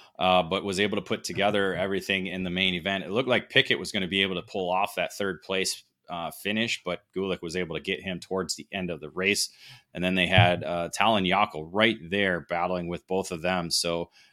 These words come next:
a good battle, uh, at the end of the race between those three drivers for the third spot on the podium. So again,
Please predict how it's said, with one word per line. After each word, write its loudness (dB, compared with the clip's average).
a -4
good 8
battle, 8
uh, 0
at -4
the 0
end 0
of 0
the -4
race -2
between -4
those -4
three -4
drivers -4
for -6
the -4
third -4
spot -2
on -4
the -10
podium. -6
So -6
again, 6